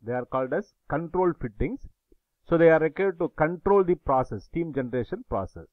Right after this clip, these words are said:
So the main purpose of the boiler mounting, safety and control of the steam generation process. So we have different equipments. We will see the, uh, construction, working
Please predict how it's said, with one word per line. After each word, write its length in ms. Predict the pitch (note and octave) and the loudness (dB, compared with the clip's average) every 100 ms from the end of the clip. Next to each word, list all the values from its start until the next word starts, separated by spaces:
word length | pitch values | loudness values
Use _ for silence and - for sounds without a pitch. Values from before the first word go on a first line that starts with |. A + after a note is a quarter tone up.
| _ - | _ -8
So 140 | C#3 | -6
the 140 | C3+ C3+ | -4 -4
main 400 | B2+ D#3 A3 G#3+ | -4 -4 -4 -2
purpose 480 | D#3 C#3+ F#3+ F3+ | -4 -2 -6 -4
of 180 | F3 E3 | -4 -4
the 60 | D3 | -6
boiler 320 | A#2+ B2 C#3+ | -6 -4 -4
mounting, 520 | C3+ B2+ B2+ D3+ A#3+ - _ _ _ _ _ _ _ _ | -6 -10 -10 -10 -12 -18 _ _ _ _ _ _ _ _
safety 600 | - D#3+ E3+ - A3 D4+ _ _ _ _ _ _ | -4 -2 -2 -8 -12 -12 _ _ _ _ _ _
and 200 | A#2 E3 F3 - | -14 -10 -8 -6
control 480 | B2 C#3+ E3 E3 | -8 -8 -4 -2
of 160 | C#3 A#2+ | 0 -4
the 160 | E3 C#4 - | -8 -12 -12
steam 240 | C#3+ C3 | -12 -10
generation 440 | A#2 A#2 A2 A#2+ G#2+ | -10 -10 -12 -14 -10
process. 460 | G#2 G2+ G#3 C#4+ _ _ _ _ | -10 -8 -8 -8 _ _ _ _
So 80 | F#3+ | -6
we 160 | F3+ F3 | -4 0
have 260 | F3+ F3 | 0 0
different 340 | D3 C#3+ E3 C#3 | -4 -6 -6 -6
equipments. 520 | C3+ D#3 A#2 F2+ - - | -6 -8 -8 -14 -16 -14
We 160 | C#3+ | -6
will 100 | D3 | -6
see 340 | B2 - D#3 F#2 _ _ _ _ | -4 -4 -4 -8 _ _ _ _
the, 360 | A#2+ C3 C3 B2 - _ _ _ - | -10 -6 -6 -8 -14 _ _ _ -14
uh, 120 | B2 B2 | -12 -8
construction, 720 | D3 D#3+ - F3 - D#3+ D#3 | -6 -6 -6 -6 -2 -2 -2
working 520 | B2+ C3+ - D#3 D3+ | -4 -6 -6 -8 -8